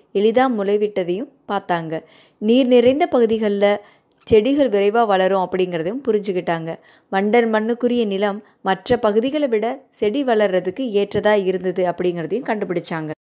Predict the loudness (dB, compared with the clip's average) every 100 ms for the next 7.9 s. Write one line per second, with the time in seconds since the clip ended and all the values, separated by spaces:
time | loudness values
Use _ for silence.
0 | _ _ -2 4 4 4 2 2 2 2
1 | -2 0 2 4 2 0 _ -2 0 0
2 | 2 2 4 4 2 0 2 2 2 -2
3 | -4 2 2 4 2 2 0 -2 0 -2
4 | 0 -2 -6 -4 -2 -4 -4 -6 -4 -4
5 | -4 -8 -12 -14 _ _ 2 4 4 2
6 | 2 0 -4 0 4 4 2 -2 -4 -2
7 | -2 -2 -4 -4 -6 -8 -10 -10